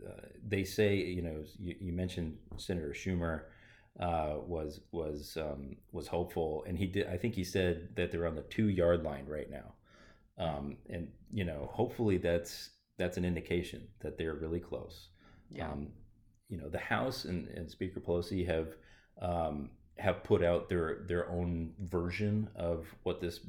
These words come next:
Speaker 1: uh, large stimulus package would look like. And, um, it looks, uh, you know, the dollar figure is pretty, you know, similar. It's over two trillion dollars. Um,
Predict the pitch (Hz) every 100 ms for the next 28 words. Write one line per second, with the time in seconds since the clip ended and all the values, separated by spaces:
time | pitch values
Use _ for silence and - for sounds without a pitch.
0 | - 95 76 82 85 82 - 85 82 85
1 | - 78 92 87 71 76 - 87 92 -
2 | - - - - _ - 92 87 82 78
3 | 76 - 92 80 78 80 - 101 90 110
4 | 104 - - - _ _ _ _ - 82
5 | 78 62 - - - - - - - 78
6 | - 90 90 87 104 107 113 117 123 120
7 | 92 - - 101 85 80 - - - -
8 | - 92 87 - - - 95 98 104 95
9 | 78 90 87 87 - 98 - 92 90 87
10 | 98 95 95 92 90 92 82 78